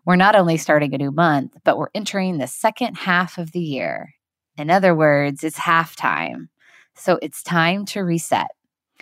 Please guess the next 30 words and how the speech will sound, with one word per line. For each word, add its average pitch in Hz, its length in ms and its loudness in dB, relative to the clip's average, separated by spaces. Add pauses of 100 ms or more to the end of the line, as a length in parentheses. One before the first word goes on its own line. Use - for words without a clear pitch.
(400)
How 196 300 2
will 202 180 -2
we 196 220 2
approach 180 500 0
the 170 140 -2
second 165 400 -4
half? - 680 -6 (180)
Well, 156 480 2 (200)
that's 185 280 0
up 156 260 -6
to - 180 -8
us, 139 400 -2
isn't 139 420 -8
it? - 220 -10 (1200)
In 220 100 2
reflecting 233 580 4
on 180 200 6
this 160 180 4
halftime 147 680 -2
thought, 131 340 -2 (340)
I 196 100 4
was 202 140 0
reminded 269 400 2
of 208 100 0
one 180 140 4
of 170 80 2
my 143 160 -2
favorite 190 480 0
sports - 420 -2
stories. 139 640 -4